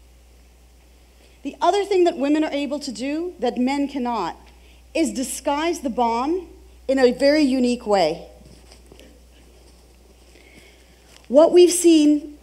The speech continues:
time and time again is that the women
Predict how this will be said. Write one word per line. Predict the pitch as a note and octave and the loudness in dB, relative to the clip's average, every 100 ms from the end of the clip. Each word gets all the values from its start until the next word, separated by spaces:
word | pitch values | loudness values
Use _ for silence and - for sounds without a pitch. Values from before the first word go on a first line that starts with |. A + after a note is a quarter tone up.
| - - | -14 -12
time | - D4 D4+ | -4 0 2
and | D#4+ | 2
time | D#4 C4+ | 0 -4
again | C4 A3+ G3+ F#3 A#3 - - - - - | -2 -2 -2 -4 -8 -14 -20 -20 -20 0
is | C4 A#3+ | 2 6
that | C#4 C#4+ | 4 4
the | C4 | 0
women | C4+ D#4+ E4+ F4 G4+ | 2 2 2 0 -4